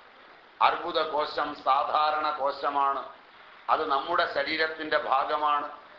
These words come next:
നമ്മൾ കഴിച്ച ആഹാരം പചിച്ച് രൂപാന്തരപ്പെട്ട് ഉപാപചയം കൊണ്ടുവന്നതാണ്. അത് നമ്മുടെ ഭാഗമാണ്, നമ്മളിൽ ഇരിക്കട്ടെ, പതുക്കെ നോക്കാം.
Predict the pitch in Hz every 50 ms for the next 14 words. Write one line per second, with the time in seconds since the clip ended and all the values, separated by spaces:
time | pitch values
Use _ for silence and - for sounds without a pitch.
0 | - - - 123 139 - 175 175 165 180 180 180 180 175 170 160 160 160 156 -
1 | - 170 156 147 147 151 156 151 - 160 160 160 160 160 156 - - - 143 143
2 | 147 151 139 - - 156 147 151 156 160 156 156 156 160 160 156 151 156 156 -
3 | - 147 147 - - 151 139 - - - - - - - - 135 147 160 165 165
4 | 165 160 160 160 160 156 160 156 156 160 160 143 151 156 151 156 147 143 139 147
5 | 151 147 147 143 139 139 143 147 - - - - - - - - - - - -
6 | - - - - - - - - - - - - - - - - - - 120 147
7 | 156 151 147 139 143 160 170 165 165 151 127 123 143 147 147 156 151 151 147 143
8 | 139 - 135 135 139 135 - 151 143 143 131 135 139 143 143 139 - 143 139 -
9 | 143 131 120 - - - - - - - - - - - - 117 123 139 160 156
10 | - - 139 123 120 120 120 - 117 107 95 90 - -